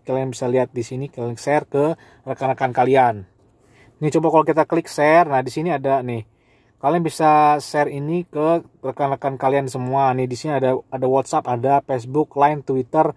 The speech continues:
Telegram, Messenger, email, dan bisa, bisa melalui mana aja bisa nih ada copy ya. Tinggal kalian kopikan.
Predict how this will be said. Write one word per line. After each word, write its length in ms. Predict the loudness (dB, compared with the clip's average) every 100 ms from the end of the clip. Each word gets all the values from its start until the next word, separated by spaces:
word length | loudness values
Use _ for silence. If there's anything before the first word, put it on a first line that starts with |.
| _ _ _ -6
Telegram, 480 | 0 0 2 0
Messenger, 400 | 0 -2 -2 -4
email, 240 | -2 -4 0
dan 320 | 2 2 2
bisa, 160 | -6 -10 _ -16
bisa 320 | -8 -6 -2 0 0
melalui 640 | 0 0 2 2 0 -2 -8 -6
mana 240 | -4 -2
aja 160 | 0 0
bisa 160 | 0
nih 160 | -4 -4
ada 80 | -4
copy 400 | -6 -4 -2 -2
ya. 80 | -2
Tinggal 240 | -6 -8
kalian 300 | -6 -6 -4
kopikan. 500 | -4 -4 -2 -2 -2